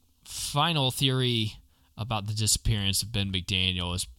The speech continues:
probably, in my opinion, the most of a stretch, and that's the theory that Ben McDaniel was actually murdered. So you have to admit it would be pretty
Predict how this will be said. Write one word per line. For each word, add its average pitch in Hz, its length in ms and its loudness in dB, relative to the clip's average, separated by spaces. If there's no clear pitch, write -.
probably, 135 680 2
in 107 100 -4
my 110 160 0
opinion, 104 380 -2
the 101 80 -4
most 101 540 0
of 101 400 0
a 92 140 4
stretch, - 760 2
and 101 440 4
that's 110 200 2
the 104 120 -2
theory 101 400 0
that 87 240 -4
Ben 95 200 0
McDaniel 95 440 -2
was 76 100 -8
actually 71 360 -6
murdered. 87 580 -4
So 95 580 -2
you 90 140 -8
have 113 240 -2
to 107 140 0
admit 131 340 4
it 101 60 0
would 98 100 0
be 85 140 -6
pretty - 360 -4